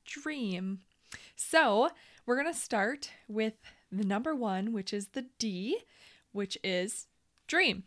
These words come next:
<laughs> Shocking, right? It's very creative. Um, so the first thing I want you to do is now that you have your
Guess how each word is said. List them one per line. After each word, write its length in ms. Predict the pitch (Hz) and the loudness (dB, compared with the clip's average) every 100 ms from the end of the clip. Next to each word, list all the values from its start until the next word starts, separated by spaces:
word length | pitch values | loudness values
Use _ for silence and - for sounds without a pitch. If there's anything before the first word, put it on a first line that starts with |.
| - | -6
<laughs> 1200 | - - 554 554 - 285 - 311 320 - - 349 - | -6 -6 -10 -10 -14 -16 -12 -10 -10 -14 -14 -14 -10
Shocking, 640 | - - 240 254 202 185 | -6 2 2 2 -4 -2
right? 340 | 202 220 269 285 320 320 277 254 | -2 -2 -2 -8 -6 -8 -4 -6
It's 260 | 240 - - _ - | -6 -10 -16 _ -8
very 380 | 226 294 277 262 | 2 4 4 2
creative. 640 | - 208 165 170 160 196 - - - | -2 -2 -2 -4 -10 -12 -14 -12 2
Um, 480 | 254 240 190 185 202 - | 6 8 6 -2 -8 -4
so 460 | - 269 240 226 - | 4 6 6 4 0
the 200 | 220 262 | -2 2
first 260 | 381 415 | 2 2
thing 160 | 311 262 | 0 0
I 80 | 233 | 0
want 220 | 202 190 | 0 0
you 80 | 214 | -2
to 80 | 180 | -2
do 180 | 156 | -4
is 240 | 165 180 214 | -4 -6 -4
now 160 | 208 | -2
that 140 | 240 - | -2 -4
you 100 | 285 | -6
have 540 | 247 208 196 196 202 - | -2 -2 -2 -2 -6 -8
your 500 | 190 185 185 185 | -4 -2 -2 -2